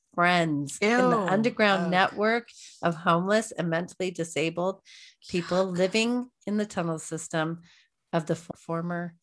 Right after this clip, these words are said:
Speaker 1: Willowbrook State School. Gross. In two thousand four, Rand was again brought to trial. This time he was charged with kidnapping, um, Holly Ann Hughes twenty-three years earlier.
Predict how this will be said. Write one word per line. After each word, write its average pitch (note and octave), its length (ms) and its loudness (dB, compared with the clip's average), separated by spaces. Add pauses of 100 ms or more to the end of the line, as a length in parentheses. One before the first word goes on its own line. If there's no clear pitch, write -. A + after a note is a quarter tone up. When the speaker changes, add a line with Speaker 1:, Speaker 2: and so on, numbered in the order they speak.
(160)
Speaker 1:
Willowbrook D3+ 680 -6
State - 420 -12
School. - 380 -16 (420)
Gross. E3+ 640 0 (280)
In A#3 100 0
two - 180 -2
thousand D4 400 0
four, F#3+ 400 6
Rand A3+ 560 2 (180)
was G3 220 2
again F3 720 2 (200)
brought E3 600 0 (140)
to - 120 -10
trial. - 640 -6 (480)
This E4+ 220 0
time D4+ 340 4
he C4 100 2
was G#3+ 140 -2
charged G3+ 560 0
with F3 140 -8
kidnapping, F3 840 -2 (420)
um, E3 280 -2
Holly E3+ 480 0
Ann G3 200 0
Hughes D#3 600 -4
twenty-three G#3+ 1000 -4
years E3 500 0 (180)
earlier. E3+ 500 -2